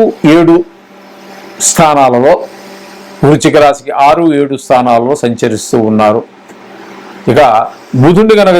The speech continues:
తీసుకున్నట్టయితే ఐదు, ఆరు స్థానాలలో సంచారం జరుగుతున్నది. ఇక శుక్రుని యొక్క స్థితి తీసుకున్నట్టయితే ఆరు, ఏడు స్థానాలలో శుక్రుని యొక్క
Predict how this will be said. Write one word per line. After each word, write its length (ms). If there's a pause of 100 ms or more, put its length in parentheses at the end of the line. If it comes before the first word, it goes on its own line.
తీసుకున్నట్టయితే 760 (2250)
ఐదు, 220 (500)
ఆరు 260
స్థానాలలో 580 (1160)
సంచారం 480
జరుగుతున్నది. 560 (420)
ఇక 100 (600)
శుక్రుని 480
యొక్క 200 (560)
స్థితి 340
తీసుకున్నట్టయితే 840 (640)
ఆరు, 260 (640)
ఏడు 260 (120)
స్థానాలలో 600 (420)
శుక్రుని 360
యొక్క 180